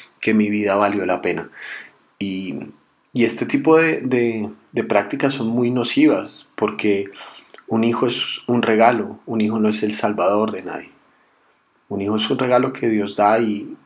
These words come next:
y debemos tratarlo como tal, agradecerle a Dios por quien es, pero también descubrir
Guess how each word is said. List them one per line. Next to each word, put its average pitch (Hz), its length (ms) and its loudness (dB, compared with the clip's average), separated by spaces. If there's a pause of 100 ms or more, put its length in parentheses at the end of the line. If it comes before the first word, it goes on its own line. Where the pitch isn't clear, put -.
(480)
y 104 160 -2
debemos 98 760 -2 (540)
tratarlo 110 420 0
como 113 240 -2
tal, 113 280 2
agradecerle 98 640 0
a 127 60 0
Dios 131 280 0
por - 180 -6
quien 104 240 -4
es, 131 300 2
pero 104 380 -4 (380)
también 101 380 -2
descubrir 120 800 0